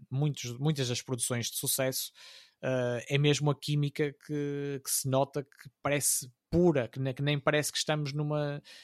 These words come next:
eh, numa proposta ficcional, não é? Pa-, parece mesmo que estamos ali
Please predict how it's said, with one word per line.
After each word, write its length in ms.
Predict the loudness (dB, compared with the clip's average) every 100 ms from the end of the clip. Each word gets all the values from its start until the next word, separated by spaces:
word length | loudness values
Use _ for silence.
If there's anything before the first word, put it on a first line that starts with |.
| _
eh, 300 | -6 -6 -6
numa 460 | -8 -8 -2 0 0
proposta 640 | 0 2 2 2 0 0 0
ficcional, 760 | -2 0 0 2 4 4 2
não 120 | -2
é? 120 | -8 -10 -6
Pa-, 120 | -4
parece 340 | 0 0 0 -2
mesmo 260 | -2 -4
que 80 | -6
estamos 320 | -4 -4 -2
ali 260 | -2 -2